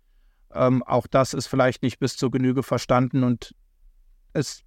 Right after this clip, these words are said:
ist zumindest ein Zeitraum, der in etwa in den Zeitrahmen passt, den die Bibel auch ansetzt.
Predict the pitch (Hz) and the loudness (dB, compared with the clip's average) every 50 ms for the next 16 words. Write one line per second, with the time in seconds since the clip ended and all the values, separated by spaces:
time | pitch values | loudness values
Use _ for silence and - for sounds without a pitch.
0 | _ _ _ - 180 - - - 175 170 165 160 147 170 156 139 - - 151 151 | _ _ _ -2 -2 -2 0 0 2 2 2 2 2 2 0 0 0 2 2 2
1 | 147 - 170 196 190 143 135 151 147 156 147 - 156 143 - - 143 135 139 131 | 2 0 0 0 0 2 0 0 0 0 0 -2 -2 -2 0 0 0 2 2 0
2 | 127 - - 131 127 120 123 120 123 123 113 131 127 120 - - 131 123 120 117 | 0 2 2 2 2 2 2 2 2 2 2 2 0 -2 -2 -2 -4 -2 -2 -2
3 | 127 123 120 123 120 127 127 127 120 - _ _ _ _ _ _ _ _ _ 135 | -2 -2 -2 0 0 0 0 -2 -2 -6 _ _ _ _ _ _ _ _ _ 0
4 | 143 151 151 139 147 139 131 - - - - | 0 0 0 0 0 0 -2 -2 -6 -12 -14